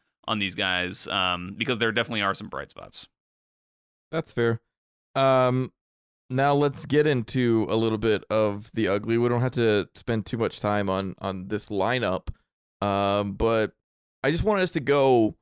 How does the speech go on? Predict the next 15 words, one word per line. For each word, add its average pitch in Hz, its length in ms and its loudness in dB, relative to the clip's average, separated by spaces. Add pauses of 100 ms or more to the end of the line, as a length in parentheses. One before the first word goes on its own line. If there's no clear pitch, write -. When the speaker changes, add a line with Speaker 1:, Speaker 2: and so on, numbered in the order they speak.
(160)
Speaker 2:
'cause 127 120 -10
we 160 100 2
haven't 180 280 0
done 120 240 0
this 131 200 -4
yet 123 320 0
this 113 120 -8
season, 135 500 -4 (420)
uh, 120 220 2
Speaker 1:
Mm-hmm. 117 100 -2
Speaker 2:
just 143 140 -12 (140)
player 185 240 2
by 185 120 2
player 123 600 2 (580)
and 117 720 0